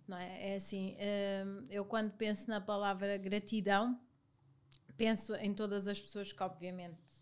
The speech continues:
me ajudaram e foram muitas. Posso dizer que foram muitas. Houve momentos em que realmente, eh, precisei de ajuda. Já depois de estarmos <laughs> as duas,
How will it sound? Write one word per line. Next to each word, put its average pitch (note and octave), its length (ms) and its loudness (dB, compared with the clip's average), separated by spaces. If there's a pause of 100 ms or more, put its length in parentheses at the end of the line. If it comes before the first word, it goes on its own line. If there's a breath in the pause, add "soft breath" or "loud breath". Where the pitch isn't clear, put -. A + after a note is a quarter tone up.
(100)
me F#3 140 -4
ajudaram F3+ 380 -4
e G3+ 60 -6
foram F3 240 -8
muitas. D#3+ 440 -12 (560 soft breath)
Posso F#3 280 -2
dizer F#3+ 280 0
que - 80 -20
foram F#3 220 0
muitas. F#3 380 -2 (140)
Houve A3 240 2
momentos A3 420 2
em A3 100 0
que G3 80 -6 (100)
realmente, G3+ 460 2 (960)
eh, G3 200 -4
precisei G#3+ 500 4
de F#3+ 100 0
ajuda. G3 440 -2 (760 loud breath)
Já C#4 300 12
depois A#3+ 340 4
de - 60 -2
estarmos A#3+ 420 4
<laughs> - 0 -
as A3+ 240 8
duas, G#3 520 0